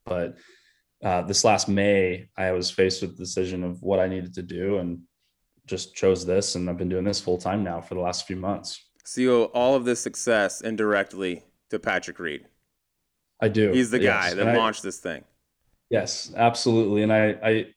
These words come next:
Speaker 1: you know, I got to say that, I have to say, I got to meet him for the first time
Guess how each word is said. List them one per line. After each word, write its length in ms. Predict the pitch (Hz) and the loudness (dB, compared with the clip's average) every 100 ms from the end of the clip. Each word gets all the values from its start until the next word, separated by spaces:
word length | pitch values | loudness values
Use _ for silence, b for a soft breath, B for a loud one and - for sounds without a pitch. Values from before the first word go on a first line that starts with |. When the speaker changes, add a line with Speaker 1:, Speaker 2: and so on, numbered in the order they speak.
| - | -2
Speaker 1:
you 80 | 120 | 0
know, 280 | 101 95 92 | 0 -2 0
I 100 | 117 | 4
got 280 | 123 156 175 | 6 4 4
to 100 | 143 | 0
say 340 | - 147 139 | 4 6 6
that, 320 | 117 107 - _ - | 6 4 0 _ 0
I 80 | 131 | 0
have 120 | 147 | 2
to 60 | |
say, 220 | 135 160 131 | 2 4 4
I 180 | 110 | 4
got 200 | 123 131 | 2 2
to 100 | 131 | 2
meet 300 | 123 131 - - | -2 -2 -6 -12
him 220 | 107 98 | -6 -6
for 80 | 92 | -6
the 100 | 101 | -4
first 320 | - 110 - | 0 0 2
time 440 | 120 117 95 90 | 4 4 2 -4